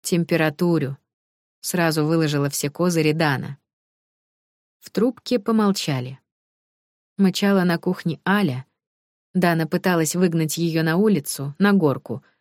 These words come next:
но младшая сестра заявила, что будет за Даной ухаживать. Налила кружку горячей воды, оставила под импровизированной шторой. Дана долго ощупывала половик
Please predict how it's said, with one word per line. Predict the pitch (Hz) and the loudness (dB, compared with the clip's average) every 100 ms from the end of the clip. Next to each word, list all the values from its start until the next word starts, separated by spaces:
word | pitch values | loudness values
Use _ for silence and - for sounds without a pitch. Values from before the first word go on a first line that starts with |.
| _ _ | _ _
но | 208 208 | 0 2
младшая | 220 240 - 185 | 4 2 0 -2
сестра | 185 196 - 240 233 | 0 -2 0 0 2
заявила, | 185 190 214 226 | 4 4 4 2
что | 190 - | 0 0
будет | 190 226 175 | 2 2 2
за | 160 160 | 0 2
Даной | 180 190 180 | 4 4 4
ухаживать. | 196 - 127 135 98 135 - _ _ _ _ _ _ - | 0 0 -2 -4 -8 -12 -16 _ _ _ _ _ _ 0
Налила | 185 156 160 151 | 2 2 0 0
кружку | 165 165 - 156 | 0 -2 -2 -2
горячей | 160 151 147 - 143 | 0 2 0 0 0
воды, | 143 143 175 151 _ _ _ _ | 0 0 -2 -2 _ _ _ _
оставила | 185 185 220 220 185 165 | -4 0 2 2 2 2
под | 185 185 | 0 2
импровизированной | 185 175 175 175 175 160 165 175 | 2 2 2 2 2 2 2 0
шторой. | 185 - 151 120 127 - _ _ _ _ _ _ _ _ - | 0 -2 -4 -4 -10 -16 _ _ _ _ _ _ _ _ -2
Дана | 190 185 180 | 2 4 2
долго | 180 208 226 180 151 | 2 2 2 2 0
ощупывала | - 202 196 160 151 147 | 0 -2 0 0 0 0
половик | 160 151 147 196 196 | 0 0 2 0 0